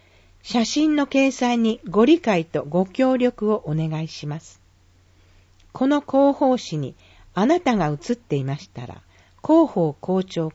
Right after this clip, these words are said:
課、内線一六四一六五へご連絡ください。写真を差し上げます。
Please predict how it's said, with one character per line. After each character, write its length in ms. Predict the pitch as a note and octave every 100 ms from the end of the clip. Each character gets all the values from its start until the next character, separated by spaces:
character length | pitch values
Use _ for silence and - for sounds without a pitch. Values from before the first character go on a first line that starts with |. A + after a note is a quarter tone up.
| -
課、 200 | C#3+ - _ _ _ _ _ -
内 300 | G3+ A#3+ B3
線 440 | - - G#3 G3 - _ -
一 300 | A3 - D#4+
六 280 | D#4+ - D3+
四 340 | E3 C#3+ C#3+ _ _ _
一 300 | G#3+ F#3+ E4+
六 320 | E4 E4 D#3+ D3
五 280 | E3 D3
へ 160 | C#3+ - _ _ _
ご 100 | F3+
連 200 | F#3 B3
絡 260 | A3 A3 F#3
く 120 | -
だ 140 | F3
さ 220 | F3+ - C3+
い。 120 | - _ _ _
写 240 | - G3+
真 380 | F#3 C4+ C#4 C4
を 60 | B3
差 180 | G#3+
し 200 | G#3 -
上 100 | F#3 E3
げ 120 | D#3
ま 140 | D3+
す。 240 | - -